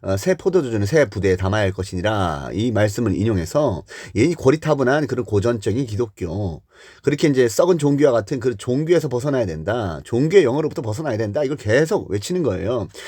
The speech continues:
종교의 영이라고 하는 실제적 영체가 있고, 그것은 많은 거짓 선지자들과 거짓 사도들이 들었다고 하는 그런 음성과 보았다고 하는 그 환상에 근거합니다. 이 종교의 영이 마지막 때의 역사는 적그리스도의 영으로서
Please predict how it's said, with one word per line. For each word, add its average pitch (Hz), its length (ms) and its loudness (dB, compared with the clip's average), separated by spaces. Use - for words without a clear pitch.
종교의 185 440 6
영이라고 139 360 2
하는 131 240 -2
실제적 135 460 -8
영체가 110 420 -4
있고, 95 380 -2
그것은 95 320 0
많은 101 260 2
거짓 101 240 2
선지자들과 120 720 2
거짓 117 240 2
사도들이 113 580 -2
들었다고 117 500 2
하는 107 460 0
그런 101 220 -4
음성과 98 580 -4
보았다고 113 460 2
하는 107 320 -4
그 - 100 -14
환상에 131 640 0
근거합니다. 135 640 0
이 160 80 -4
종교의 180 400 4
영이 147 180 4
마지막 120 380 0
때의 110 240 2
역사는 98 640 -2
적그리스도의 131 520 -2
영으로서 90 540 0